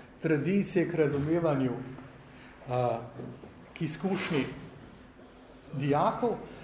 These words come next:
ampak spet korak k filozofiji, ki ima neko notranjo logiko, ki ima neke notranje konceptualne zadeve,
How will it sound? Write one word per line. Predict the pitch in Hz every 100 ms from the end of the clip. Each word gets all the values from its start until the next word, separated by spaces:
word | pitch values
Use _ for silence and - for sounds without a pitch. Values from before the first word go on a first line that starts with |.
| -
ampak | 202 220
spet | - 247 262 -
korak | 208 196 208 - - - - - - - - - - -
k | -
filozofiji, | 202 185 156 175 - 220 214
ki | 185
ima | 170
neko | 175 175 156
notranjo | 196 226 220 202 175
logiko, | 160 196 214 196
ki | 180 165
ima | 156
neke | 160 160
notranje | 151 190 190 196
konceptualne | 190 175 165 151 139 156 156
zadeve, | 139 127 151 151